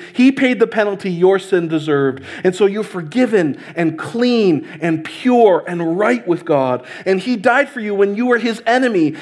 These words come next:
And so if he loved you then, you can be real sure he loves you now." Romans chapter five, Paul tells us that the Spirit pours the love of God into our heart. In chapter eight, he says that the Spirit testifies that we're children of God.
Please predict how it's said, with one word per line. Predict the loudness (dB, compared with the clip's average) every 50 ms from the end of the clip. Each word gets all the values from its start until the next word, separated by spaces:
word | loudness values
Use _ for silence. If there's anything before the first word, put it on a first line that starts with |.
| -6
And | -4 0 2
so | 2
if | 2 2
he | 0 -4
loved | -4 0 2 2 2 2 0 -2
you | -6 -6 -2
then, | 0 2 2 2 2 0 -2
you | -6 -6
can | -4 -4 -4 -2
be | -2 -2 -2
real | -2 -4 -2 0 2 4 4 4 4 2 0
sure | -4 -6 -2 0 2 4 4 4 2 0 -2 -8 -16 -10
he | -4 -4 -4 -2
loves | -2 -2 -2 0 0 -2 -4 -8
you | -8 -6 -4
now." | -2 -2 -2 -4 -4 -8 -10 -10 -12 -14 -16 -20 _ _ _ _ _ _ _ _ _ _ _ _
Romans | 2 4 4 4 2 0 -2
chapter | -2 -2 -2 -4 -8
five, | -8 -6 -6 -2 0 0 0 -2 -4 -10 -20 -20 -20 _ -18 -8
Paul | -2 0 0 0
tells | 2 2 0 0 -2
us | -6
that | -8 -8
the | -8
Spirit | -8 -8 -4 -2 0 0 0 -2 -8
pours | -4 0 4 4 4 4 2
the | -2 -4
love | -2 -2 -2 -4
of | -8 -10
God | -8 -8 -6 -4 -4 -6
into | -6 -8 -8 -8 -8
our | -8 -8
heart. | -6 -6 -6 -6 -6
In | -8 -6
chapter | -6 -6 -4 -2 0 2
eight, | 2 2 2
he | 0 -4
says | -4 0 0 0 0 -2
that | -4 -4
the | -4 -4 -4 -8 -14 -20 -14
Spirit | -6 -4 -2 -2 -4 -6
testifies | -10 -8 -8 -8 -8 -10 -12 -10 -8 -8 -6 -6
that | -8 -10
we're | -10 -12 -12
children | -12 -16 -16 -8 -4 -2 -2 0 0 -2 -4
of | -6 -10 -12
God. | -16 -16 -16 -16 -18 -20 -20